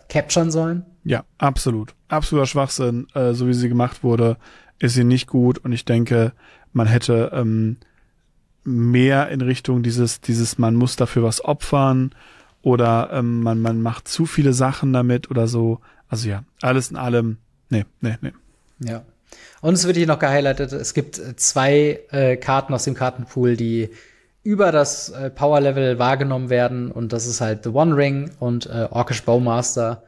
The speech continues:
Speaker 2: Und hier
Speaker 1: Äh, The
Speaker 2: möchte ich
Speaker 1: One
Speaker 2: noch
Speaker 1: Ring haben wir im
Speaker 2: eingreifen.
Speaker 1: Banning schon gesagt und Orcish
Speaker 2: Ja.
Speaker 1: Bowmaster.
Speaker 2: Ähm, hier müsste ich noch eingreifen. Und zwar würde ich eine
Speaker 1: Ja.
Speaker 2: dritte Karte dabei wählen. Und zwar Lorien Revealed.
Speaker 1: Ja,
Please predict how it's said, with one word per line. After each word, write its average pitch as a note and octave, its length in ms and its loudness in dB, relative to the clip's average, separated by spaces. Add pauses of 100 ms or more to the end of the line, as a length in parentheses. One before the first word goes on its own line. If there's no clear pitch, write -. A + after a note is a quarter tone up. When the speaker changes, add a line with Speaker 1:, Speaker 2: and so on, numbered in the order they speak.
(260)
Speaker 2:
Und C3 160 -2
hier F#3 80 0
Speaker 1:
Äh, - 20 2
The - 20 -
Speaker 2:
möchte A3 60 2
ich D#3+ 100 4
Speaker 1:
One F#3 60 2
Speaker 2:
noch E3 80 2
Speaker 1:
Ring D#3 140 0
haben C#3+ 80 0
wir - 20 0
im A#3 100 0
Speaker 2:
eingreifen. C#3+ 120 -2
Speaker 1:
Banning C#3+ 220 0
schon D3 200 0
gesagt C#3+ 400 0
und B2+ 120 -2
Orcish C3+ 260 2
Speaker 2:
Ja. - 60 -12
Speaker 1:
Bowmaster. D3+ 720 0 (800)
Speaker 2:
Ähm, C#3+ 200 2
hier C#3+ 100 4
müsste G3+ 120 0
ich F3+ 60 0
noch G3 60 0
eingreifen. D#3 440 0
Und B2 100 -4
zwar C#3+ 200 0
würde D#3+ 120 2
ich F3 80 -4
eine C#3 80 2
Speaker 1:
Ja. C#3+ 60 -2
Speaker 2:
dritte E3+ 200 0
Karte B2 260 -6
dabei A2+ 280 -2
wählen. A2+ 180 -6
Und C3 80 -8
zwar E3 180 2
Lorien E3+ 540 4
Revealed. D#3+ 500 2 (600)
Speaker 1:
Ja, D#3 200 -10